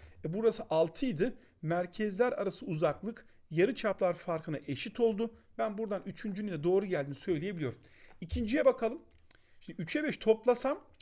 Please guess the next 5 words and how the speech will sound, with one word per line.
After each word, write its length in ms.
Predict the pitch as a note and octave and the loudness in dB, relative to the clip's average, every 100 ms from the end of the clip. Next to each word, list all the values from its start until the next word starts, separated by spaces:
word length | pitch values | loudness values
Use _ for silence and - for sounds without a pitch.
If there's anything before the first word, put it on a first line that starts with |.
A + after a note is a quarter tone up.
| - _ - - - | -10 _ -20 -14 -10
içten, 380 | - - G#3+ | -8 -4 -4
dıştan 320 | E3+ - B3+ B3 | -4 -2 -2 0
teğetliği 360 | G#3 G3+ C#4 | -4 -4 -4
sağlamıyor. 560 | C#4 A3+ G#3 A3+ F3+ A2+ - _ _ | 0 2 4 4 2 -2 -8 _ _
Çıkarttım. 600 | - - A#3 A#3+ C#4 C#4+ | -12 0 0 2 -2 -4